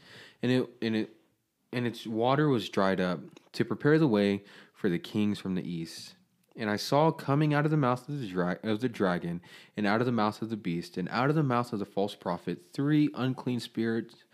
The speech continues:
spirits like frogs, for they are demonic spirits performing signs who go abroad to the kings of the whole world to assemble them for battle on the great day of God the Almighty. Behold, I am coming like a thief. Blessed is the one who stays awake,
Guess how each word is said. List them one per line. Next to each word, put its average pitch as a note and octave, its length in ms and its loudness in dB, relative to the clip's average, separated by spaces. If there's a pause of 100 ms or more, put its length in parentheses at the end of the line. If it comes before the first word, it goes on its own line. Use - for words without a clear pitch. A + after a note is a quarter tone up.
(340)
spirits A2+ 580 -2
like F#2 200 -2
frogs, D#2 500 -4 (340)
for G#2 180 -2
they G#2+ 440 2
are G#2 160 -4
demonic F#2+ 500 0
spirits F2+ 460 -2
performing F#2+ 480 -4
signs G#2+ 560 0
who G2+ 100 -2
go F#2+ 200 0
abroad F2+ 580 -2
to - 100 -10
the F2 120 -4
kings G#2 580 -4 (420)
of F#2 100 -2
the E2+ 100 -4
whole F#2+ 380 0
world F2 360 -4
to - 120 -4
assemble C#3+ 440 2
them G#2+ 180 0
for F#2+ 140 -2
battle F#2+ 500 -2 (460)
on G#2 140 -2
the G2 60 -2
great G2 320 0
day F2+ 340 -4 (340)
of - 160 -10
God F2+ 320 -2
the F2+ 140 -4
Almighty. F2 500 -8 (280)
Behold, G2+ 520 0
I F#2+ 120 0
am F#2+ 100 -2
coming A#2+ 360 -2
like G#2+ 180 -2
a - 40 -4
thief. G#2+ 460 -4
Blessed A#2 340 -2
is G#2 200 -2
the G2 80 -2
one G#2 200 -2
who G2+ 80 -4
stays F#2 300 -6
awake, F#2 380 -2